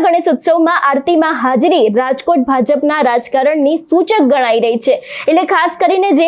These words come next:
પ્રમાણે રામ મોકરિયા જે સાંસદ છે છેલ્લા ઘણા સમયથી તેમનું નામ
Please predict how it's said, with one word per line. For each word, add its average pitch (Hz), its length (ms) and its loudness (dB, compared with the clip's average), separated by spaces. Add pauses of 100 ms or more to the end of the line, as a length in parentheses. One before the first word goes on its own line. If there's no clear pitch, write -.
પ્રમાણે 339 440 0
રામ 285 200 0
મોકરિયા 294 480 0
જે 320 160 0
સાંસદ 269 460 0
છે 330 60 2 (100)
છેલ્લા 294 260 2
ઘણા 285 160 2 (140)
સમયથી 302 420 2
તેમનું 285 300 0
નામ 254 160 -2